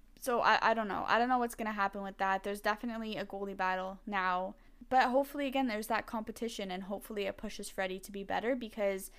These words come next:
he's had Hutch as a backup, so he hasn't really had that competition that Campbell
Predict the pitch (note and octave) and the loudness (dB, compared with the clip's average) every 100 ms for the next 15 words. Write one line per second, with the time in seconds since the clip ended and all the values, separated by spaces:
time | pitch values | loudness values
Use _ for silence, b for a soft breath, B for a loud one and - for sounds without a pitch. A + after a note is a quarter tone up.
0 | B B A#3 A#3 A#3+ A3+ G#3+ A3+ - - | B B -4 0 0 0 0 -2 -2 -4
1 | G#3 G#3 G3 G#3 B3+ C#4+ - G#3+ G#3+ G#3+ | -2 -2 -2 0 -2 -4 -4 -6 -4 -4
2 | G3+ G#3 G#3+ A3 A3 A3 - G#3 G3+ G3+ | 0 -2 -2 -8 -6 -8 -6 0 2 2
3 | G3+ - B B B - G#3+ G3+ - - | 0 -10 B B B 2 4 4 0 -6
4 | A#3 A3+ G#3 A3+ A3 A3 G3+ G3 F#3+ - | -4 -6 -8 -8 -6 -6 -4 -2 -2 -4
5 | - G#3 G#3 F#3+ F#3+ - | -8 -6 -4 -2 -4 -8